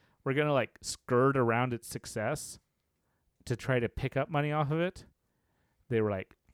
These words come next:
"Uh-uh." Like, that's what pushed Wonder Woman off. That pu-, what pushed Free Guy off. That's what pushed Bond off. Bond, I don't even think it has official date yet. Wonder Woman, at least they moved forward with a concept. They're like, "This movie has to come out. We have stuff we're doing.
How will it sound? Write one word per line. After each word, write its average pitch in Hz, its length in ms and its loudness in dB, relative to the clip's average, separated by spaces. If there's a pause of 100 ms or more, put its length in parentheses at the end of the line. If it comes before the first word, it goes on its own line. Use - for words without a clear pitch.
"Uh-uh." 139 320 4 (320)
Like, 117 100 -2
that's 127 240 -4
what 123 140 -2
pushed - 240 -2
Wonder 139 240 2
Woman 151 160 2
off. 151 180 -2
That - 180 -4
pu-, - 140 -10
what 98 280 -8
pushed 101 220 -6
Free 165 220 0
Guy 160 160 0
off. 156 140 2
That's - 180 -6
what 107 160 -4
pushed 104 220 -6 (100)
Bond 151 280 4
off. 151 260 2 (1000)
Bond, 151 300 4
I 151 60 4
don't 160 120 -4
even 156 160 -4
think 156 160 -2
it 143 100 0
has 143 200 -2
official 151 340 -2
date 147 200 -2
yet. 147 220 0 (380)
Wonder 165 360 0
Woman, 175 240 0
at - 100 -14
least 160 200 -2
they 131 140 2
moved 135 340 0
forward 135 340 4
with 120 120 -2
a - 40 -10
concept. 120 360 -2
They're 135 120 2
like, 123 240 2
"This 165 240 2
movie 151 300 4
has 127 300 2
to 139 140 2
come 131 260 -2
out. 113 300 -2
We 123 200 0
have 127 360 0
stuff - 320 -2
we're 120 140 2
doing. 107 540 -2